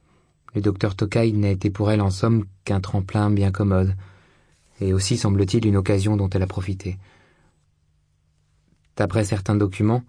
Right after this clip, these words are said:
le docteur Tokai lui aurait versé des sommes assez considérables. En consultant ses relevés bancaires, j'ai constaté qu'il y avait des mouvements plutôt inhabituels,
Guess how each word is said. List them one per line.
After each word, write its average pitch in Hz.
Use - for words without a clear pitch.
le 110
docteur 101
Tokai 113
lui 110
aurait 95
versé 98
des 101
sommes 104
assez 98
considérables. 95
En 113
consultant 113
ses 117
relevés 101
bancaires, 104
j'ai 104
constaté 113
qu'il 107
y 107
avait 101
des 104
mouvements 101
plutôt 107
inhabituels, 98